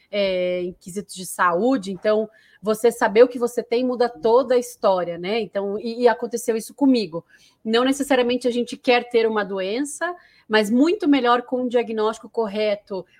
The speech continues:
um tratamento adequado e um entendimento sobre o que acontece comigo, enfim, do que como era antes, né? É, eram inúmeras complicações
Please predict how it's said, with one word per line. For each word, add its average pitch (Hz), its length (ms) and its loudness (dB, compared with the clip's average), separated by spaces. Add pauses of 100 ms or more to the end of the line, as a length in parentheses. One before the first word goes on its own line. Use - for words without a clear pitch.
um 220 120 -6
tratamento 226 540 -4
adequado 214 720 0
e 220 100 -6
um - 20 -4
entendimento 233 680 -4
sobre 220 120 -6
o - 20 -20
que 233 60 -4
acontece 202 840 -6
comigo, 214 640 -4
enfim, 233 500 -4 (380)
do 240 120 0
que 277 140 -4
como 262 320 0
era 240 200 -2
antes, 226 440 -2
né? 185 540 -6
É, 185 160 -8
eram 190 240 -10
inúmeras 220 360 -4
complicações 226 1200 -6